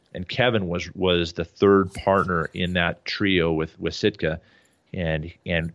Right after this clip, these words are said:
we got introduced to Kevin. And we, and by, either by us being good sales guys or whatever the case may be, we convinced him to sell us as much of that as we could take. And some of it was bad. And I,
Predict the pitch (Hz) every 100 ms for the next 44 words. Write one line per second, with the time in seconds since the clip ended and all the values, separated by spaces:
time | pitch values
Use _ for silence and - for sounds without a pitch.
0 | _ - 98 101 90 87 95 87 85 85
1 | - - - 117 101 78 80 _ _ _
2 | _ - 90 104 101 - - 92 87 -
3 | 90 98 92 85 - _ _ _ _ _
4 | _ _ _ - 95 95 87 90 85 85
5 | 107 - 98 90 95 80 - 101 113 113
6 | 110 107 92 85 101 131 117 101 104 90
7 | 87 101 98 85 95 87 92 - 87 85
8 | 92 87 82 - - _ _ - - 85
9 | 87 101 101 98 90 90 82 82 85 82
10 | 82 90 78 78 - 101 98 90 90 87
11 | 90 87 85 _ _ _ _ - 113 127